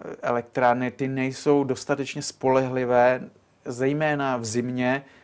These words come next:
když je bezvětří, tak prostě nevyrábí dost elektřiny a my potřebujeme nějaké stabilní zdroje a to nelze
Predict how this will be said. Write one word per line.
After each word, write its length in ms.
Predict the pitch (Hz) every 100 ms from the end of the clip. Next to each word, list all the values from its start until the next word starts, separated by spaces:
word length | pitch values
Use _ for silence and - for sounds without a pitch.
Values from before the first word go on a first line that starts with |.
| -
když 260 | 117 120 -
je 60 |
bezvětří, 600 | 131 120 117 123 - 135
tak 140 | 127 127
prostě 340 | 123 120 143
nevyrábí 680 | 131 127 127 139 131 127 127
dost 340 | 135 131 -
elektřiny 480 | 127 117 110 - 123
a 40 | 123
my 100 | 131
potřebujeme 880 | - 123 - 160 135 139 135 135 131 - - -
nějaké 300 | 123 120 151
stabilní 680 | 143 - 127 123 143 147 147
zdroje 480 | 123 117 131 160 123 - - -
a 60 | 110
to 180 | - 127
nelze 640 | 131 127 127 120 135 135